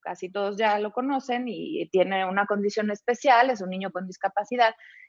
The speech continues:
que ha pasado por muchas, eh, enfermedades pulmonares y por neumonías. Entonces, ahorita está súper bien, está sano, pero, pues, lo tengo que cuidar muchísimo y no me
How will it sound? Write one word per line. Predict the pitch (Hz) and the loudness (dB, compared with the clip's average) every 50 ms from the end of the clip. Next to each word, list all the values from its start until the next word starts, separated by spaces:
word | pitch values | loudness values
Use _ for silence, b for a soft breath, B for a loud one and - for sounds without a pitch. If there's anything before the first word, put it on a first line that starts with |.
| b _ - | b _ 4
que | 269 | 6
ha | 262 269 269 269 277 | 8 8 8 6 6
pasado | 302 302 294 - 285 262 262 254 - | 2 0 0 2 2 4 4 2 0
por | 254 240 | -2 -2
muchas, | 240 240 247 247 240 - 269 262 254 - - _ - - | -2 -2 -4 -4 -4 -2 -2 -2 -2 -2 -10 _ -10 -8
eh, | - 202 | -8 -6
enfermedades | 202 214 214 220 208 214 220 220 220 220 220 226 220 - - _ _ | -6 -6 -6 -6 -4 -4 -2 0 0 2 0 0 -2 -6 -18 _ _
pulmonares | - 233 233 233 240 247 262 311 339 302 240 180 180 - 190 | -4 -2 0 0 0 0 0 -2 -2 0 -2 -2 -4 -6 -12
y | - 185 | -12 -8
por | - 196 185 202 | -6 -6 -4 -2
neumonías. | 214 208 208 214 220 233 254 269 269 226 196 190 - | -2 -2 -2 -2 -2 -2 -2 -2 0 -2 -2 -4 -6
Entonces, | 196 196 - 220 220 220 220 254 247 - _ _ _ _ _ _ _ - | -12 -8 -4 -4 -4 -2 -2 -2 -4 -4 _ _ _ _ _ _ _ 2
ahorita | - 240 262 254 294 294 | 4 4 4 6 4 2
está | 294 294 285 285 277 | 4 6 4 4 4
súper | - 254 220 - 247 240 | 2 -6 -2 -2 0 2
bien, | 254 254 254 254 254 | 4 2 2 2 0
está | 247 240 - 240 247 | -4 0 0 0 0
sano, | 247 - 294 285 262 247 240 226 233 226 - | 0 -2 -2 -2 0 0 0 -2 -2 -4 0
pero, | - 196 185 190 185 | 2 4 4 4 2
pues, | 190 208 208 | 2 2 2
lo | 208 208 202 | 2 4 2
tengo | 233 240 254 254 | 2 2 4 4
que | 254 254 | 4 2
cuidar | - 240 240 233 233 226 | 4 4 6 6 6 4
muchísimo | 233 240 254 240 - 302 302 294 - 262 240 233 226 220 | 4 0 -2 -2 0 0 0 0 0 -4 -4 -2 -2 -4
y | 226 226 | -4 -4
no | 226 226 | -4 -2
me | 233 233 | -4 -4